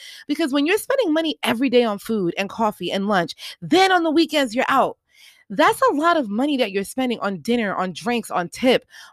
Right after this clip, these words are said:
on all of these things. So the fact that you're able to extract money, save money for lunch, create your lunches, do the meal prep. And here's the thing, when you're trying to save money, you're gonna have to do some work,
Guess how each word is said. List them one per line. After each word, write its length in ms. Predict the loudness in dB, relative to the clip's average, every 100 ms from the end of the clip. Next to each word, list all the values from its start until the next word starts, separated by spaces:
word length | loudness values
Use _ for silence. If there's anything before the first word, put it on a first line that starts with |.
| -2
on 100 | 2
all 180 | 2
of 60 | 2
these 220 | 0 -2
things. 360 | -2 -2 -2 -6
So 160 | -6
the 140 | -6 -6
fact 300 | -2 0 0
that 160 | 0
you're 120 | 0 0
able 180 | 0 -2
to 160 | -2
extract 540 | -8 -8 -2 0 0 0
money, 260 | -2 -2
save 380 | -6 0 2 2
money 220 | 0 -2
for 180 | 0 0
lunch, 400 | 2 0 -2 -6 -14 -20 -20
create 440 | -8 0 2 2 2
your 140 | 2
lunches, 500 | 4 2 0 -6 -6
do 460 | -6 0 2 0 0
the 160 | 0
meal 200 | 0 0
prep. 280 | -2 -2 -2
And 160 | -2 -2
here's 200 | 0 0
the 100 | -2
thing, 400 | -2 -2 -2 -6 -16 -20 -20 _
when 120 | 0
you're 120 | 0
trying 240 | 2 0 0
to 60 |
save 280 | 0 0 0
money, 460 | 0 0 0 -4 -4
you're 120 | -4
gonna 200 | 0 0
have 220 | -2 -4
to 80 | -6
do 120 | -8
some 220 | -6 -4
work, 320 | -2 -2 -4